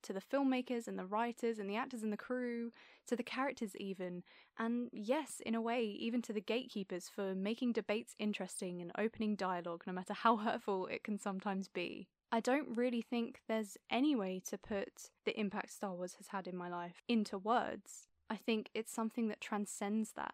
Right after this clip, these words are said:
It's so personal to so many people in so many different ways. And how can you not be fascinated by how something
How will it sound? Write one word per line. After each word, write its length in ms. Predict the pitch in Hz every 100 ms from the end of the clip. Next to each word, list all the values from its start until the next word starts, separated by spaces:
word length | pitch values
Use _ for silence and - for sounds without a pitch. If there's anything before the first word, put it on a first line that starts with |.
| _
It's 280 | - - -
so 280 | - 220 247
personal 480 | - 220 220 208 196
to 100 | -
so 280 | - 208 220
many 260 | 220 190
people 480 | - 220 - 196 180
in 160 | - 196
so 320 | - 214 214
many 240 | 220 196
different 400 | 190 180 175 175
ways. 500 | 196 208 180 180 - - _ _
And 140 | 233 226
how 180 | 254 277
can 200 | 294 277
you 100 | 247
not 240 | 233 240 -
be 100 | 220
fascinated 640 | 220 220 226 196 190 196 -
by 120 | 190
how 240 | - 214
something 680 | 214 226 208 - 190 190